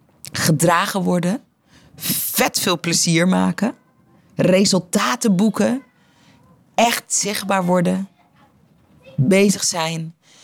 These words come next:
met je business en je zichtbaarheid. De experience is honderd procent gratis.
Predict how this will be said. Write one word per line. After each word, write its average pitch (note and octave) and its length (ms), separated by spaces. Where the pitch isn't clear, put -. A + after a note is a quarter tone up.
met D#3 180
je E3+ 100
business - 680
en D#3+ 160
je D#3 80
zichtbaarheid. - 840
De - 80
experience A3 800
is D3+ 120
honderd E3+ 360
procent E3 280
gratis. - 760